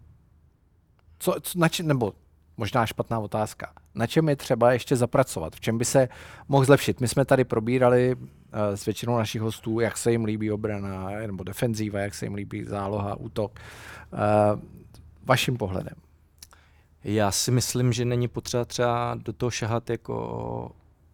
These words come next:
Speaker 2: personálně, ale je to jenom o tom, o těch zápasech. Eh, myslím si, že Řím nám hrozně pomůže, protože to je zápas, eh, vy když,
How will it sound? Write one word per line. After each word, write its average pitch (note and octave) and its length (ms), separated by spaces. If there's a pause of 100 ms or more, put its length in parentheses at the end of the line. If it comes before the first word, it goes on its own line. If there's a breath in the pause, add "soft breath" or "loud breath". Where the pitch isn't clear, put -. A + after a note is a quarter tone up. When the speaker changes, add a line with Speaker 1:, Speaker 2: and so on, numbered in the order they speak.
(440)
Speaker 2:
personálně, G#2+ 680 (220 soft breath)
ale A2+ 360
je A2+ 100
to - 120
jenom A#2 280
o A2 60
tom, A2+ 400
o G#2+ 60
těch A#2 200
zápasech. G2+ 560 (100)
Eh, G#2 400 (2000 soft breath)
myslím A#2 260
si, B2 140
že B2 160
Řím A2 220
nám A2 160
hrozně A#2 280
pomůže, G#2 400
protože G2+ 400
to A2 120
je A2 100
zápas, G#2+ 540
eh, - 40 (1200 soft breath)
vy A#2 120
když, - 520